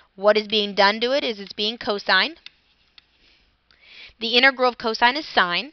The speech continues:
so I get one fifth the sine of u. And then I'm gonna go back and replace u with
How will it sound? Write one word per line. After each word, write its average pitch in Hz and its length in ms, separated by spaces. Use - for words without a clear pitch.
so - 180
I 180 120
get 180 240
one 185 280
fifth - 540
the 196 80
sine 180 340
of 233 100
u. 226 240
And 196 120
then 196 120
I'm 190 100
gonna 190 180
go 185 140
back 180 300
and 208 120
replace 190 440
u 208 300
with 180 360